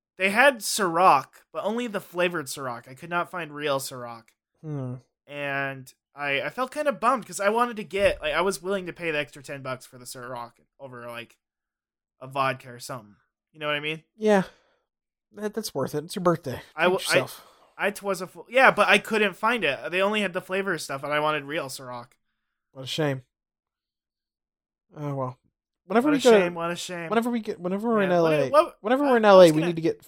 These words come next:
Speaker 2: forties, for-, E forties forties. We also need to get his Slurricane, too.
Speaker 1: Yeah. Yeah, of
Speaker 2: Just a lot
Speaker 1: course.
Speaker 2: of malt liquor.
Speaker 1: <laughs> Yeah, a lot of malt liquor. Now, the other question I wanted to ask,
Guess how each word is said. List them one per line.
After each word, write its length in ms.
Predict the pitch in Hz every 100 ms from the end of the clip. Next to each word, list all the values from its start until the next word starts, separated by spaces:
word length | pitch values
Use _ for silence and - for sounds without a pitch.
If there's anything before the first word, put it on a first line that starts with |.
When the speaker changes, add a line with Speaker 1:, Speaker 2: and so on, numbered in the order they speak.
| - _
Speaker 2:
forties, 520 | 175 180 190 170 - _ _ _
for-, 180 | - -
E 120 | 185
forties 360 | - 175 151 -
forties. 480 | 165 151 135 143 - _ _ -
We 100 | 165
also 180 | 170
need 140 | 185 175
to 60 |
get 120 | 156 135
his 100 | 127
Slurricane, 640 | - 160 143 123 131 127
too. 120 | 143
Speaker 1:
Yeah. 220 | 139 123 113 _ _ _ _ _ _ _ _ _ _ _ _
Yeah, 200 | - 135 113
of 40 | _
Speaker 2:
Just 140 | _ -
a 40 |
lot 60 | 175
Speaker 1:
course. 80 | 165
Speaker 2:
of 60 |
malt 180 | 147 143
liquor. 280 | 131 - -
Speaker 1:
<laughs> 60 | _ _ _ _ _ _ _ _ _ _ _ _ _ _ _ _ _ _ _ 165
Yeah, 220 | 135 156 170
a 40 |
lot 180 | 160 165
of 60 |
malt 240 | 175 160 147
liquor. 300 | 143 156 123
Now, 120 | 180 208
the 140 | 226
other 160 | 269 285
question 320 | 233 214 208
I 40 |
wanted 280 | 185 190 165
to 80 | 147
ask, 380 | 139 135 131